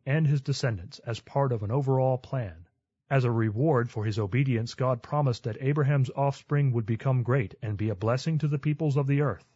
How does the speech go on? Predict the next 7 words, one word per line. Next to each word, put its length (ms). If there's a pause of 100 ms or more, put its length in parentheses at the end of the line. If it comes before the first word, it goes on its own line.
(340)
Genesis 440
chapter 360
twelve, 400
verses 260
one 240
through 180
three, 360